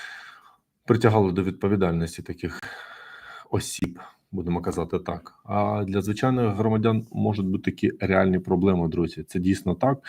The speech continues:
тому що я подивився відповідний законопроект. Вони зазначали, що він дійсно має на меті запобігати незаконній вирубці та продажу деревини в Україні.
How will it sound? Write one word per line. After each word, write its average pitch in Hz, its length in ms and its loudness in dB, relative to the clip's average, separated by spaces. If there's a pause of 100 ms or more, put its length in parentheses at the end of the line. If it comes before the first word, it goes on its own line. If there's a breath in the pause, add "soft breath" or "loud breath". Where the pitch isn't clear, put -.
(360 loud breath)
тому 92 200 6
що - 160 0
я 90 100 6
подивився 90 540 6
відповідний 85 600 2 (500 loud breath)
законопроект. 95 880 4
Вони 90 280 2
зазначали, 82 600 2
що - 160 -4
він 85 200 2
дійсно 92 400 4
має 87 280 4
на 82 80 2
меті 90 280 2
запобігати 98 680 4
незаконній 82 520 -2
вирубці 117 560 6
та 92 180 0
продажу 90 460 0
деревини 90 420 2
в 80 80 2
Україні. 113 640 4